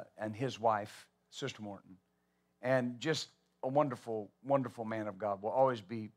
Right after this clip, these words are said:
forever precious to me. And, uh, I, I, this is where I learned this. I learned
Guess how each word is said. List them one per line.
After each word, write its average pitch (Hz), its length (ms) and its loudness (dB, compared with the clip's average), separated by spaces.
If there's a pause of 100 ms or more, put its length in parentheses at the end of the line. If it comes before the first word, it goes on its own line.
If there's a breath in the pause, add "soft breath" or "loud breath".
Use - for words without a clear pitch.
forever 120 280 4
precious 110 480 -4
to - 120 -16
me. 90 120 -14 (1000)
And, 160 300 8
uh, 131 220 8 (580)
I, 170 220 12
I, 170 300 12
this 220 280 2
is 220 60 -2
where 202 160 8
I 165 100 12
learned 143 420 6
this. - 360 -6 (1600)
I 240 240 12
learned 147 800 8